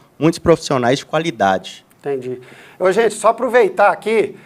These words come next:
Speaker 2: é, pedir o, o, a direção aí, que coloque, é, é, as fotinhas aí de um, de um, uma promoção que a Leo Esportes Fitness tá fazendo em parceria com a Flash Viagens. Coloca aí pra mim, produtor, na tela, isso aí, ó.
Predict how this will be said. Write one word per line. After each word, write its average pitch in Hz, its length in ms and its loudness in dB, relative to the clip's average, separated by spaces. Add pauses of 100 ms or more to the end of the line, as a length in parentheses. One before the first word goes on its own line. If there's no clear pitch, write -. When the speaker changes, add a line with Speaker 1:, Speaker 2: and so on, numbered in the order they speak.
(140)
Speaker 2:
é, 170 220 0
pedir 180 280 -2
o, 156 720 0
o, - 40 -6
a 147 80 -2
direção 160 500 -4
aí, 170 280 -2 (200)
que 196 120 -6
coloque, 202 760 0
é, 190 80 -2
é, 156 1040 0 (280)
as 156 160 -8
fotinhas 180 600 -2
aí 165 420 -2 (300)
de 139 80 -6
um, 170 280 2
de 160 80 -8
um, 143 680 -2
uma 160 140 -4
promoção 185 500 -2
que 190 80 -2
a - 20 0
Leo 185 160 0
Esportes 185 460 -4
Fitness 196 480 -6
tá 190 140 -6
fazendo 180 440 -2
em 190 40 -2
parceria 190 480 -4
com 185 80 -4
a 175 60 -2
Flash 180 340 -6
Viagens. 156 600 -2 (240)
Coloca 220 340 2
aí - 40 -2
pra 175 220 -2
mim, 214 120 -2
produtor, 151 420 -8
na 143 120 -6
tela, 175 320 -2
isso 196 240 -4
aí, 170 140 0
ó. 131 140 -2